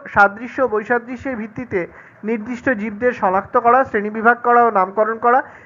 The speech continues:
বিভিন্ন জীবগোষ্ঠীর মধ্যে আন্তঃসম্পর্ক, জীবের উৎপত্তি ও বিবর্তন সম্পর্কে বিজ্ঞানসম্মত জ্ঞান লাভ করা, বিজ্ঞানের অন্যান্য শাখাকে সমৃদ্ধ করা এবং উপরের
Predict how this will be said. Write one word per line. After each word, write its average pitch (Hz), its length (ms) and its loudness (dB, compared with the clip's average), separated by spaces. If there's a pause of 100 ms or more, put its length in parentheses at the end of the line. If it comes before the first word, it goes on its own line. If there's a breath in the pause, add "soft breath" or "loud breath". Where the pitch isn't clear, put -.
(100)
বিভিন্ন 285 400 0
জীবগোষ্ঠীর 247 520 -2
মধ্যে 254 200 0
আন্তঃসম্পর্ক, 240 760 -2
জীবের 208 300 -2
উৎপত্তি 240 500 -4
ও 226 40 4
বিবর্তন 208 460 -6
সম্পর্কে 226 500 -2 (320 loud breath)
বিজ্ঞানসম্মত 226 680 -2
জ্ঞান 180 280 0
লাভ 208 280 4
করা, 247 200 4 (300 loud breath)
বিজ্ঞানের 240 460 2
অন্যান্য 233 420 -2
শাখাকে 220 400 -2
সমৃদ্ধ 202 480 -4
করা 247 220 4
এবং 220 200 0
উপরের 214 320 0